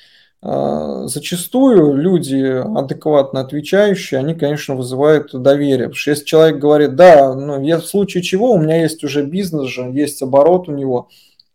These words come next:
я, у меня есть с чего выплачивать, просто я не хочу выдёргивать эти деньги с оборота, потому что я хочу несколько проектов разом запустить".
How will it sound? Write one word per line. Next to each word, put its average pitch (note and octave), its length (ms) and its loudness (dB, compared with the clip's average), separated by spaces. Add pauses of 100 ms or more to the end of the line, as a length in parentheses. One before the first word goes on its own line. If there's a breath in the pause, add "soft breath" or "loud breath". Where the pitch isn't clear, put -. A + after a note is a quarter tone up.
я, D3+ 340 4
у D3 60 2
меня E3 140 4
есть F#3 200 4
с - 40 -8
чего D3+ 280 0
выплачивать, D3 640 0
просто D3 320 -2
я D#3 80 2
не D#3+ 120 -2
хочу E3+ 340 0
выдёргивать D3+ 580 0
эти D3 200 -6
деньги D3 280 -4
с - 160 -12
оборота, F3 500 4
потому D3 300 -2
что E3+ 160 -6
я D3 120 2
хочу D3 300 -6
несколько D3+ 460 -6
проектов - 460 -4
разом C#3 340 0
запустить". B2+ 600 -18